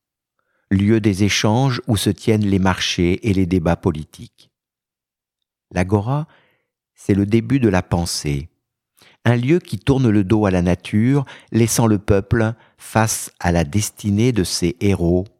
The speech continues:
et de ses dieux. D'un côté de l'agora, le palais et un autel où fume l'encens. De l'autre, le temple et la statue d'Apollon.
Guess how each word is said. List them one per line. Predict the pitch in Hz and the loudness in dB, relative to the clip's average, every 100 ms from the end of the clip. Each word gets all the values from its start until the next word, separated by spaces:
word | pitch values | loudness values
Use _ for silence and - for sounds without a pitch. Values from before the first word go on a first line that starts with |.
| _ _ - | _ _ -6
et | |
de | 90 | -4
ses | 82 - | -2 -4
dieux. | 69 - 65 - _ _ _ _ _ _ _ _ _ _ _ _ _ | -8 -10 -16 -16 _ _ _ _ _ _ _ _ _ _ _ _ _
D'un | 82 110 | -2 0
côté | 110 139 107 | 2 0 0
de | 87 | 0
l'agora, | 76 76 82 80 117 147 - - _ - | 0 0 -2 0 -2 -2 -8 -20 _ -4
le | 104 110 | 0 0
palais | 113 87 78 80 104 127 _ _ - | 0 -2 0 -2 -2 -6 _ _ 0
et | 127 | 2
un | 110 98 | 2 0
autel | 82 120 135 | 0 0 2
où | 131 | 0
fume | - 120 110 | -2 0 2
l'encens. | 101 92 90 - 65 60 _ _ _ _ _ _ _ _ _ | 2 0 -2 -6 -6 -8 _ _ _ _ _ _ _ _ _
De | - | -6
l'autre, | 67 80 113 - - _ _ _ _ _ - | -2 0 0 -2 -20 _ _ _ _ _ -2
le | 120 | -2
temple | 131 - 78 85 - _ _ - | 0 -2 -4 -10 -18 _ _ -2
et | 104 | 0
la | 92 | 0
statue | - - 95 123 | -2 -4 -4 -2
d'Apollon. | 113 - 82 65 55 | -2 -2 -4 -4 -10